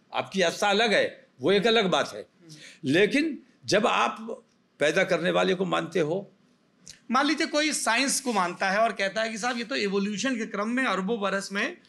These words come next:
Speaker 2: अमीबा से यहाँ तक का सफर तय हुआ, Evolution, scientific evidence पे based,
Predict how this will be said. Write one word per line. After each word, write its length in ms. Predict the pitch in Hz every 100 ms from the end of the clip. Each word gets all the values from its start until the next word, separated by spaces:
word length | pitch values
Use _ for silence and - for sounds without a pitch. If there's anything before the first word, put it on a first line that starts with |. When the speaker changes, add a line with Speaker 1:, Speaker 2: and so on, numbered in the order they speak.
| 151 _ -
Speaker 2:
अमीबा 420 | 208 233 247 302
से 160 | 247 269
यहाँ 280 | 214 220 233
तक 160 | 226
का 100 | 247
सफर 320 | - 202 220
तय 140 | 202 196
हुआ, 360 | 151 151 127 - - _ _ _ - _ _ _ -
Evolution, 580 | 214 226 214 226 - 196
scientific 800 | 180 220 254 247 - 294 - - _ _ _ _ -
evidence 440 | 214 226 240 247
पे 160 | - 240
based, 540 | 170 202 190 - -